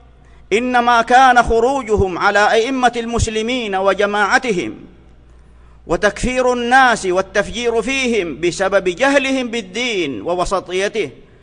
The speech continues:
وصراطه المستقيم. وصفهم رسول الله صلى الله عليه وسلم بأوصاف،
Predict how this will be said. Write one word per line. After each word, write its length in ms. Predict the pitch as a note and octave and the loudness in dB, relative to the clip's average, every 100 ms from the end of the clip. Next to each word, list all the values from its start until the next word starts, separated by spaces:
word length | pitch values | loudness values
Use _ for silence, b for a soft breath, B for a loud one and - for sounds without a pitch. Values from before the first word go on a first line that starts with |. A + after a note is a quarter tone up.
| b | b
وصراطه 560 | D#3 E3 F3+ G3 F3 D#3 | -6 -2 0 0 0 -4
المستقيم. 760 | D3 C#3+ - C#3 G#3 D3 - - - b b b b | -4 -6 -6 -4 -4 -6 -10 -18 -20 b b b b
وصفهم 640 | E3+ F3+ A3 G#3 G3+ G3+ F#3 | -4 0 2 4 2 2 0
رسول 360 | F#3 G3 F3+ | -2 0 -2
الله 440 | F3+ F3 F3 F3 E3+ | -2 0 2 2 0
صلى 280 | D#3+ E3+ E3+ | -4 -2 0
الله 460 | D#3+ F3+ E3 D#3 | 2 2 2 2
عليه 260 | C#3+ D3 D3 | -2 -2 -4
وسلم 500 | C#3 C#3 F#3 D#3 D3 | -6 -2 -2 -2 -4
بأوصاف، 640 | D3 D3 C3+ G3 G#3 C3 | -4 -6 -4 0 0 0